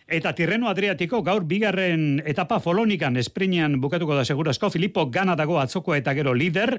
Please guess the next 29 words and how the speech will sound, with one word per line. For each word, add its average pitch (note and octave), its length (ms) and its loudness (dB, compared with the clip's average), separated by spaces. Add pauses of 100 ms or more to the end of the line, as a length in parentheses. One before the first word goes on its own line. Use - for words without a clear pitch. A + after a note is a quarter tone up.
erlojuaren C3 420 -2
kontra C3+ 300 -2
zuten B2+ 300 0
atzo. D3+ 320 0 (520)
Eta E3 240 0
liderrei G#3+ 460 2
dagokienez F#3 720 0
nola, A3 280 2
bueno, F#3 220 2
ba, D3 200 0
Magnultik D#3+ 720 0
egin D3+ 220 0
zuen C#3+ 200 0
denborarik D3+ 420 0
onena, E3+ 280 0
Magnultik D#3+ 720 0 (120)
Landari F#3+ 580 0
berrogeita D3 540 -2
bat D#3 180 -2
segundo D3+ 380 0
ateratzen D3 420 0
dizkio. D3+ 380 0 (360)
Emakumen F3 460 2
ziklismoan E3+ 640 0
gaur E3 200 0
Italian D#3 500 0
Ponente G3 600 0
in E3 240 2
Rosa E3 460 0